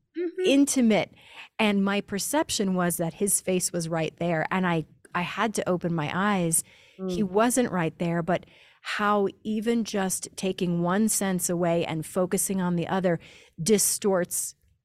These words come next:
Speaker 2: time and space
Speaker 1: Mm.
Speaker 2: and our perception of who's in our space and how they're in there. And I thought, I, I didn't give permission for his breath to be in my ear. So
Speaker 1: Mm.
Speaker 2: at first I was a little alarmed. And then,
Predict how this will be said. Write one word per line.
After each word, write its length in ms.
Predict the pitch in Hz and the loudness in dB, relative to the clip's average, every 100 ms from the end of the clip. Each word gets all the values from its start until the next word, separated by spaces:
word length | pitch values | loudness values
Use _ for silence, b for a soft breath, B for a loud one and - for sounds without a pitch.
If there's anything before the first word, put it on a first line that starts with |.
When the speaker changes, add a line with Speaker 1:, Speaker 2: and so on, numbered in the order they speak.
| _ _ | _ _
Speaker 2:
time 560 | - - 151 151 196 269 277 _ _ | -14 -10 -8 -2 2 2 0 _ _
and 220 | 147 131 | -6 -2
space 920 | 139 - - - 151 196 269 - - B B 175 | 0 2 0 -2 0 2 0 -2 -4 B B -8
Speaker 1:
Mm. 180 | 175 180 | -4 0
Speaker 2:
and 100 | 190 | 0
our 160 | 165 | 0
perception 640 | 165 170 - - 175 - 185 | 0 -2 -2 0 0 0 -2
of 100 | 160 | -4
who's 380 | - 220 247 247 | -2 2 4 4
in 120 | 254 | 4
our 140 | 254 | 4
space 380 | 247 - 262 240 | 0 0 0 0
and 200 | - 165 | -4 -6
how 500 | 151 - - 165 190 | -6 -10 -4 2 2
they're 200 | 190 180 | 4 2
in 260 | - 175 175 | 2 0 2
there. 300 | 185 202 214 B B B - | 2 0 -2 B B B 0
And 120 | 220 | 2
I 100 | 208 | 2
thought, 340 | - 208 202 - B B B B B _ - | 0 0 0 -4 B B B B B _ -8
I, 240 | 190 214 - _ _ _ _ - | -2 -2 -4 _ _ _ _ -4
I 280 | - 202 233 | -2 0 0
didn't 380 | 247 240 233 - | 0 0 -2 -2
give 320 | 220 190 - | -2 -2 -10
permission 640 | - 196 185 175 - 208 | -6 -4 -2 -4 -2 -2
for 200 | 208 180 | -2 -2
his 300 | 175 175 170 | -2 -2 -4
breath 520 | 175 165 170 175 180 - - | -6 -2 2 2 0 -8 -4
to 140 | 196 | -2
be 220 | 170 190 | 2 2
in 120 | 180 175 | 4 2
my 240 | 156 147 - | 0 -4 -4
ear. 520 | 185 185 175 - 160 b b b | -2 2 2 0 -4 b b b
So 260 | - 220 190 | -2 4 4
Speaker 1:
Mm. 100 | 196 | 2
Speaker 2:
at 140 | 185 - | -2 -4
first 360 | - 247 - | 0 0 2
I 40 | 226 | 0
was 200 | 196 190 | 0 0
a 80 | 180 | 0
little 300 | 190 175 156 | 0 0 -2
alarmed. 580 | 156 160 226 185 160 | -2 0 0 0 -2
And 200 | 156 185 190 | -2 -2 0
then, 240 | 208 196 | 2 0